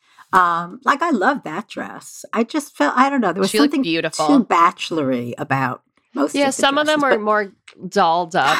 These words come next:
Speaker 1: <sighs>
Speaker 3: Others were in more casual, like,
Speaker 2: I, c-, they
Speaker 3: cocktail
Speaker 2: style
Speaker 3: dresses.
Speaker 2: themselves,
Speaker 3: Yeah.
Speaker 2: so,
Speaker 1: Yeah.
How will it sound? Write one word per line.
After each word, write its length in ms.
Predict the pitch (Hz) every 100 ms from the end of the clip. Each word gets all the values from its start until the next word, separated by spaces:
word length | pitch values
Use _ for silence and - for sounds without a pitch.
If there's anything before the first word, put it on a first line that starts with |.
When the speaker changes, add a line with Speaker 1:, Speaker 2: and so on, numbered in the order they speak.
| -
Speaker 1:
<sighs> 80 |
Speaker 3:
Others 300 | 175 180 190
were 100 | 185
in 100 | 170
more 200 | 170 156
casual, 800 | 156 - 170 151 156 160 151 147
like, 200 | 139 135
Speaker 2:
I, 140 | 269 359 -
c-, 100 | 277 -
they 100 | 349
Speaker 3:
cocktail 160 | - 143 277
Speaker 2:
style 200 | 320 480
Speaker 3:
dresses. 300 | 311 285 -
Speaker 2:
themselves, 340 | 160 147 175
Speaker 3:
Yeah. 120 | 233 147
Speaker 2:
so, 260 | 156 185 170
Speaker 1:
Yeah. 300 | 170 151 147